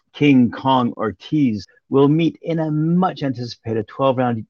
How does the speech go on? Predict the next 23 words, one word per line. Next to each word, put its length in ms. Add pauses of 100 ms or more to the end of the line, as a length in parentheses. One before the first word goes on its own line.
W 220
B 200
C 340
heavyweight 520
title 320
eliminator, 640 (520)
headlining 600
a 60
Fox 500
Sport 460
P 160
B 140
C 400
pay-per-view 600 (380)
on 200
September 840
fourth 480
in 100
a 100
Labor 380
Day 180
weekend 460
clash 560